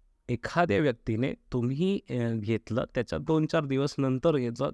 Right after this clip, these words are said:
त्यावेळेला त्याची एनएव्ही नव्वद होती आणि तुम्ही विकलं तेव्हाच विकलं, so वन फिफ्टीला विकलं.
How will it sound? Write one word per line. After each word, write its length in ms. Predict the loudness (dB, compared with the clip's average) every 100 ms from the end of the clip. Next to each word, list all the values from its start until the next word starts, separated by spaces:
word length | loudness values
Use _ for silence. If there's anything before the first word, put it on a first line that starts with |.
| -4
त्यावेळेला 320 | -2 -2 -2
त्याची 400 | -2 -4 -4 -8
एनएव्ही 380 | -4 -4 -2 0
नव्वद 560 | 0 -2 -4 2 2 2
होती 240 | 0 -4 -6 _ _ _ _ _ _ _ _ -8
आणि 260 | -2 -2 -4 _ _ _
तुम्ही 220 | 2 4
विकलं 360 | 4 2 0 -4 -2
तेव्हाच 380 | 0 2 0 0
विकलं, 300 | -2 -2 -4 -10 -8 -4
so 120 | -4 -6 _ _ _ -6
वन 180 | -2 -2
फिफ्टीला 460 | -2 -2 2 2
विकलं. 320 | 2 0 -2